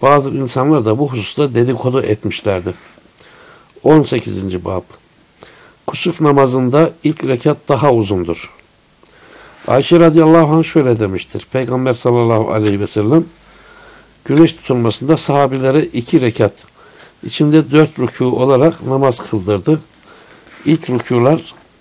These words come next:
daha uzundur. On dokuz. Kusuf namazında kıraati açıktan okumak babı.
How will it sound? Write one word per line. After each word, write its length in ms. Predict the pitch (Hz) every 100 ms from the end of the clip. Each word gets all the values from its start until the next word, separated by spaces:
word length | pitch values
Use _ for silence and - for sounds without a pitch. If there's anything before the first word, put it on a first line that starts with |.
| _ _ -
daha 280 | 147 127 131 -
uzundur. 580 | 107 104 98 95 90 - - - - - - - - - - - _ _ _ -
On 220 | 139 123
dokuz. 440 | 110 - 95 - - - - - - - - - - - - -
Kusuf 260 | - - 165
namazında 720 | 160 151 123 123 113 139 -
kıraati 500 | - 135 139 139 156
açıktan 540 | - - - - 147 135
okumak 440 | 135 135 127 -
babı. 360 | 92 85 92